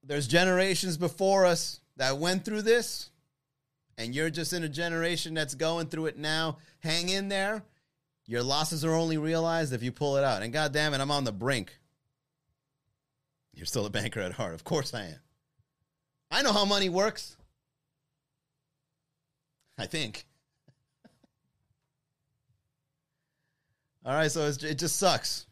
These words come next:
You know, at my age, that's the thing, man. Once you guys start investing and you're young, you don't ever think recessions or bear markets are gonna happen.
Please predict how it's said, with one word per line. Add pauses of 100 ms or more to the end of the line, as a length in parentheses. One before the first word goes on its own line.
You
know,
at
my
age, (680)
that's
the
thing,
man.
Once
you
guys
start
investing (440)
and
you're
young,
you
don't
ever
think (440)
recessions (680)
or
bear
markets
are
gonna
happen.